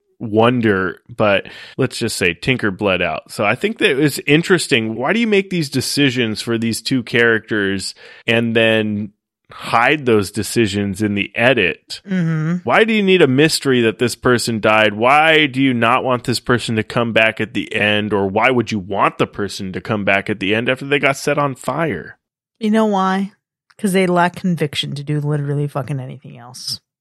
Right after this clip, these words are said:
Speaker 2: That's why.
Speaker 1: Maybe that's it. Yeah.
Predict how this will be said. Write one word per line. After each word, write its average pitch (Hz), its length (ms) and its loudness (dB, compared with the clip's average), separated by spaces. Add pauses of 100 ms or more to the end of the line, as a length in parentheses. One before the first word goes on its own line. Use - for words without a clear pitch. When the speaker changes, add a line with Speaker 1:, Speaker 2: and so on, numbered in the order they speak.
Speaker 2:
That's 156 260 -6
why. 82 340 -10
Speaker 1:
Maybe 139 360 -6
that's 147 280 -6
it. 123 320 -8 (220)
Yeah. 120 300 -10